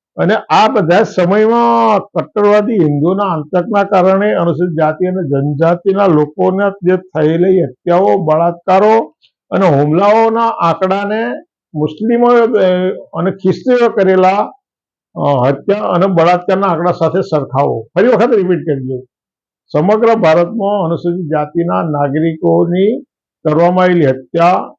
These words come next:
એમની ઉપર કરવામાં આવેલા બળાત્કાર, એમની બહિષ્કાર અને એમને હિજરતના આંકડાઓની સાથે મુસ્લિમોએ કરેલા બળાત્કાર, હત્યાઓ, ઓ, બહિષ્કાર અને હિજરતના આંકડાઓને સરખાવવાની જરૂર છે.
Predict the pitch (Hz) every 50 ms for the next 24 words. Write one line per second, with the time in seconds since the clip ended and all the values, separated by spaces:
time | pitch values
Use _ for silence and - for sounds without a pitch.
0 | _ 156 147 147 147 147 143 143 147 143 - 151 143 147 147 143 147 147 147 143
1 | 151 139 135 143 147 156 160 160 - 170 175 180 180 165 151 147 147 147 147 139
2 | 139 139 139 127 - - 180 180 190 185 160 156 165 170 160 143 151 160 165 170
3 | 175 147 117 127 131 127 139 185 214 214 - - _ _ _ _ _ _ _ _
4 | _ _ _ _ _ _ _ _ 165 202 220 208 185 190 202 208 214 214 214 220
5 | - - - 180 175 175 247 277 - 139 147 180 180 180 - 233 240 247 254 254
6 | 254 240 220 226 208 202 208 208 208 202 202 196 190 180 - - - 165 165 170
7 | 175 175 165 175 - 185 175 180 180 160 139 135 131 _ - 165 160 160 170 180
8 | 185 - 370 - _ _ _ _ _ _ _ _ _ _ - 156 156 160 156 165
9 | 170 156 - - 202 214 220 208 208 208 185 139 135 127 156 170 175 202 233 208
10 | 185 165 147 165 170 180 180 196 202 214 214 202 190 175 160 156 151 - - -
11 | 160 156 156 156 165 190 208 214 208 214 214 214 208 185 139 123 139 151 147 165
12 | 185 202 208 - - - 151